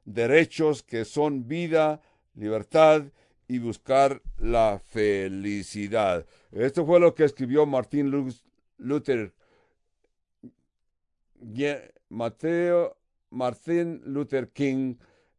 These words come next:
escribió cuando estaba encarcelado, habló de los códigos,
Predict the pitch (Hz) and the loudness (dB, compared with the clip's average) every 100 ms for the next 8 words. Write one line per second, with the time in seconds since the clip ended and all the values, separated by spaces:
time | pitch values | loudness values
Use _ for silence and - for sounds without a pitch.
0 | - 120 113 - 113 110 156 156 135 123 | -4 -2 -2 -2 -8 2 4 4 0 -4
1 | 127 139 135 - 120 107 110 120 160 143 | -2 0 0 -2 -4 -4 -6 2 4 4
2 | 131 131 127 _ - _ _ - 117 113 | 2 2 -4 _ -20 _ _ -4 -2 0
3 | 139 165 175 160 143 135 131 120 120 113 | 8 10 10 8 2 4 4 2 2 0
4 | - _ - 190 175 156 120 117 113 - | -4 _ 0 0 2 -2 0 0 0 -4
5 | - | -20